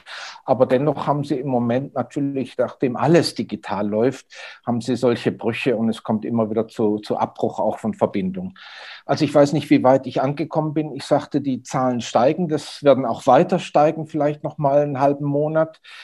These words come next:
Äh, auch die Todesfälle werden vermutlich weiter steigen.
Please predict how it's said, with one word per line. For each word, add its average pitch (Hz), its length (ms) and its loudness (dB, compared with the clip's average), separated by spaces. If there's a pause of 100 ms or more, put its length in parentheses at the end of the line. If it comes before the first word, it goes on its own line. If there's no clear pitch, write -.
(200)
Äh, 139 360 2
auch 135 220 2
die 123 140 -10
Todesfälle 160 680 2
werden 156 200 4
vermutlich 147 560 -4
weiter 139 320 0
steigen. 143 560 -2